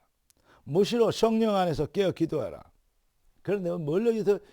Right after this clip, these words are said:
단도직입적으로 말하면 뭘 위해서 기도합니까? 첫째는 사실은요,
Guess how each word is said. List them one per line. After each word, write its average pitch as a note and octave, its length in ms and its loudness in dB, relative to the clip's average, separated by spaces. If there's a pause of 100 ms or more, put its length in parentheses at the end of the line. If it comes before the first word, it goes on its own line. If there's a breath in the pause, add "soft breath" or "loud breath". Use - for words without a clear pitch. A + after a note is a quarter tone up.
(520 soft breath)
단도직입적으로 G#3+ 680 -2
말하면 D#3 200 -2
뭘 G#3 140 4
위해서 A3 160 -6
기도합니까? C#3 500 -8
첫째는 F#3+ 440 -4 (240)
사실은요, G3 640 -4